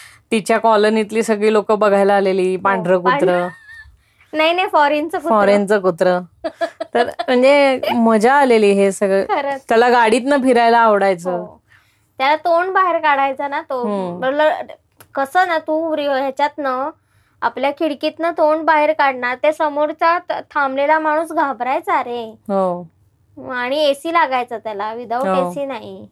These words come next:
Speaker 2: एसी फुल लावला की झोपून जायचा
Speaker 1: हम्म.
Speaker 2: गाडीत.
Speaker 1: आणि आता मामाचा सिम्बा बघून सेम
Speaker 2: हो
Speaker 1: रिओ
Speaker 2: ना,
Speaker 1: सारखी हे येते.
Speaker 2: खरंच.
Speaker 1: कारण तो इतका सेम तसाच वागतो. रिओ, रिओ कसा लहानपणी असायचा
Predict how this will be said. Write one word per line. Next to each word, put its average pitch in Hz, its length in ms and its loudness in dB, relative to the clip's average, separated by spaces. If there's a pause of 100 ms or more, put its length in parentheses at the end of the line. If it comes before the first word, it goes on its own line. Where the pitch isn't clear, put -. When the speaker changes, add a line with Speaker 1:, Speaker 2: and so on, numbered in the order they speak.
(120)
Speaker 2:
एसी 233 320 -10
फुल 294 320 -8
लावला 294 440 2
की 320 160 -6
झोपून 294 380 -6
जायचा 226 340 -10
Speaker 1:
हम्म. 196 640 -6 (220)
Speaker 2:
गाडीत. 202 360 -14 (1300)
Speaker 1:
आणि 226 280 2
आता 254 400 2
मामाचा 254 560 2
सिम्बा 269 400 4
बघून 285 340 4
सेम 285 280 2
Speaker 2:
हो 294 80 2
Speaker 1:
रिओ 269 200 4
Speaker 2:
ना, 277 60 4
Speaker 1:
सारखी 269 520 2
हे 233 200 4
येते. 175 160 0
Speaker 2:
खरंच. 170 160 0 (440)
Speaker 1:
कारण 214 240 -2
तो 269 180 4
इतका 285 440 2
सेम 302 480 2
तसाच 277 320 2
वागतो. 233 600 4
रिओ, 226 300 4 (160)
रिओ 208 280 2
कसा 220 380 2
लहानपणी 208 560 0
असायचा 202 400 0